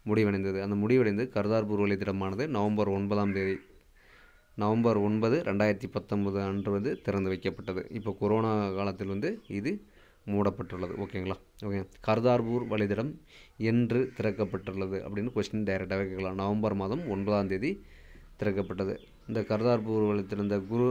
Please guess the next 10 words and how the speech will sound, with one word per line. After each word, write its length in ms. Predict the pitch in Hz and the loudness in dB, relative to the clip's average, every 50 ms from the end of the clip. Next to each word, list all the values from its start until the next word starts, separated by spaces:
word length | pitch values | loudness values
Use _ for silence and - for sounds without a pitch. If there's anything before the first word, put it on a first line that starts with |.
| 113 101 | 2 0
ம், 320 | 110 107 107 104 104 104 - | -2 -2 -2 -2 -4 -4 -4
குருத்வாரா 520 | 107 110 123 135 139 131 127 113 107 107 107 | -2 0 2 2 4 4 4 6 6 6 4
அப்படின்றது 440 | 104 98 98 104 101 101 104 104 98 | 2 2 2 0 0 2 0 0 0
பார்த்தீங்கன்னா, 400 | 101 98 95 104 147 185 180 131 | 0 -2 -2 -2 -2 -4 -4 -2
குரு 220 | 110 113 120 117 | 0 0 2 2
நானக் 360 | 120 113 110 110 110 107 95 98 | 4 2 2 2 0 -2 -2 -2
தேவ் 180 | 101 101 95 | 0 0 0
வந்து 300 | 95 95 104 139 190 214 180 | -2 -2 -2 -2 -4 -2 -2
இறுதி 320 | 107 101 110 117 113 101 | 0 0 2 2 2 2
காலத்தை 380 | 95 92 92 87 - 101 - | 0 -2 -2 -4 -6 -8 -8